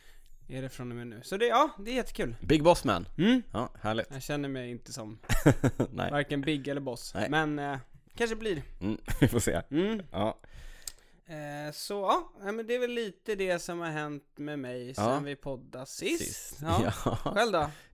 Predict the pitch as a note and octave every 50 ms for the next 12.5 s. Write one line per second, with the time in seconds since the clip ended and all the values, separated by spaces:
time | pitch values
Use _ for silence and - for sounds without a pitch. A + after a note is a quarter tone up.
0 | - - - E2+ F2+ G2+ A2 G#2+ A2 A2 A#2 - - C3 A#2 G#2 G#2+ A2 - -
1 | - C3+ C3+ - - - D3 D3+ D3 - C#3+ C3 D3+ F3 E3 C#3+ C3 D#3 F3+ -
2 | - D3+ D#3+ E3+ F3 E3 - - - G2 A#2 A#2+ A#2+ B2 B2+ C#3 C#3 C#3 C#3 -
3 | C3+ C#3 D#3 D#3+ - C#3+ D3 D3 D3 D3 D3 C#3+ C#3+ C3+ - D3 D3 - D3+ D3
4 | D3 D3 D3 D3+ D3 C#3+ C#3+ C#3 A#2+ B2+ C#3 C#3+ D3 D3 C#3+ C#3+ D3 D#3+ D#3 C#3+
5 | D#3 E3 E3+ E3+ D#3+ D#3 C3+ A#2+ D3 D#3+ D#3+ E3+ E3 D3+ D3+ D#3+ E3 D#3+ D#3+ D#3+
6 | D3+ C#3+ C#3+ A#2 A#2 - D3 D3 D3 D3 D3+ D#3 D3 C#3 C#3 B2+ - D#3 D#3+ C3+
7 | A#2 - - C#3 C#3 D3 - - - - - C3+ A2+ - - - G#2 G2+ G2 G2
8 | G2 F#2+ F#2 F#2 F2 F2+ E2 F2+ A#2+ B2 A2+ - - A#2+ - - - G#2 G2+ G2+
9 | G2 G#2 - - - - G#2 G#2 G#2 G2+ G2+ - - - - - - - - _
10 | - - - B2+ C#3 C3+ A2+ - - - - - - - - - - - - C3+
11 | C#3 E3 G3+ G#3 A2+ B2 B2+ A#2+ G#2+ C3 B2+ B2+ B2 A#2+ C3 B2+ B2 B2+ C3 -
12 | C3 B2+ B2+ B2+ B2+ B2 A#2+ C3 C#3+ D#3+